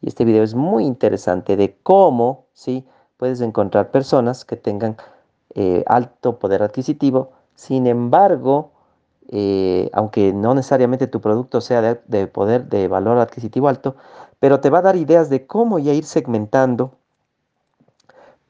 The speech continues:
por los, eh, intereses, también por la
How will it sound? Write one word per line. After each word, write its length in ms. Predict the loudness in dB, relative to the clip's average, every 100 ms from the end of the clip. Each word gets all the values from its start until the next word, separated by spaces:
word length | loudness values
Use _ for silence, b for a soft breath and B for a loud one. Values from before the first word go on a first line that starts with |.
| 2
por 420 | 4 4 2 -10 -12
los, 500 | -2 -2 -2 -8 _ _ _ _ _ _ _ -14
eh, 440 | -4 0 2 2
intereses, 1120 | -2 -4 0 2 4 2 -2 -4 -4 -8 -18 _ _ _ _ _
también 600 | -4 -2 2 2 2 -4 _
por 260 | 0 2 2
la 580 | 2 2 2 0 -4